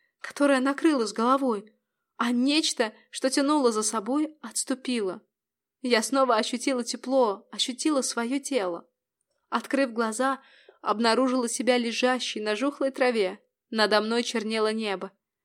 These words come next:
усеянное мириадами звезд. А рядом сидел... Етить его за ногу, мажор. "Ты что со мной сделал?"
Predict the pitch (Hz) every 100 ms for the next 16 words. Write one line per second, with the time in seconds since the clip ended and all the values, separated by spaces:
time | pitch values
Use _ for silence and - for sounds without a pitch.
0 | _ - - 247 226 226 208 208 220 220
1 | 208 202 208 208 220 185 202 - _ _
2 | _ _ - 220 233 220 214 208 240 214
3 | 233 220 - _ _ _ _ _ 277 302
4 | 302 466 - 220 214 220 202 196 185 185
5 | - _ 220 220 196 208 170 180 _ _
6 | _ _ _ _ _ _ _ - 262 -
7 | 339 - 254 226 233 233 302 285 190 196